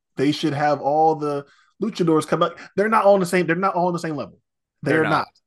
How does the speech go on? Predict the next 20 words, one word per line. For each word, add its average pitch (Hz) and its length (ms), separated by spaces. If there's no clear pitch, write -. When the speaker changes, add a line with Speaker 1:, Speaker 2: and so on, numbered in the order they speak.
Speaker 1:
Mystico, 175 720
Volador, 156 720
Mascara 147 360
Dorada, 143 460
Hechicero 123 720
are 143 180
a 123 140
totally 202 500
different 175 520
world 202 440
than 175 120
the 160 80
fucking 170 300
Esfinges 160 880
in 151 500
Star 156 280
Juniors 135 240
of 107 60
the 110 60
world. 95 300